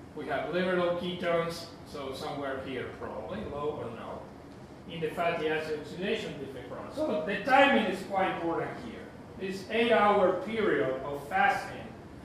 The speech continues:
is the key here in the diagnosis. So how we can make the diagnosis of this thing?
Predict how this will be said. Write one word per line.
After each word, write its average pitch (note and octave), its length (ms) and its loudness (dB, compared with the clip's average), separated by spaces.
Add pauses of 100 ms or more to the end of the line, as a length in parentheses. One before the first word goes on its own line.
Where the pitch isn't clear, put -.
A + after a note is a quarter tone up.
(160)
is E3+ 140 -6
the D#3+ 140 -4
key G#3 300 -4
here E3 520 0
in C#3 120 -4
the C3+ 80 -2
diagnosis. - 580 -6 (880)
So F#3 600 4 (180)
how B3 340 8
we B3+ 560 2
can G3+ 160 0
make G3+ 200 2
the F3 160 2
diagnosis D#3+ 540 2
of - 160 -6
this G#2+ 120 -10
thing? - 200 -14